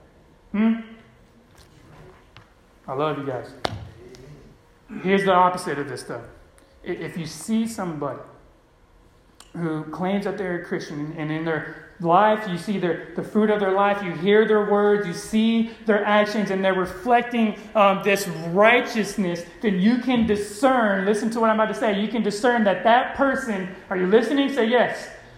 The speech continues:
You can discern that that person is a sinner who has been transformed by the power of Jesus Christ. Hmm?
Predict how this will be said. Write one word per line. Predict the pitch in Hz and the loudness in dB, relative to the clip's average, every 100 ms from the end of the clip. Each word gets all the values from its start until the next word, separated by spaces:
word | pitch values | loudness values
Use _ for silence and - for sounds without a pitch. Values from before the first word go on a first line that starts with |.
| - | -4
You | 202 220 | 0 2
can | 233 | 2
discern | 220 - 285 269 247 | 2 2 4 4 2
that | 226 | 2
that | 233 247 | 2 2
person | 247 247 240 226 | 0 0 -2 0
is | 220 220 | 2 2
a | 202 | -2
sinner | - - 285 294 269 196 202 - - - - - _ | -4 -4 4 6 6 2 -2 -6 -12 -18 -20 -20 _
who | - 262 | 0 2
has | 233 226 233 | 4 2 0
been | 214 185 - - | -2 -4 -8 -4
transformed | 240 247 226 - 226 196 175 | -2 -2 -4 -4 -2 -2 -4
by | 156 | -6
the | 151 | -6
power | 175 151 147 | -6 -6 -8
of | 147 | -10
Jesus | 131 - | -14 -14
Christ. | - - - - - - - - - - - _ _ _ _ - | -18 -18 -20 -20 -20 -20 -20 -20 -20 -20 -20 _ _ _ _ -12
Hmm? | 180 | -10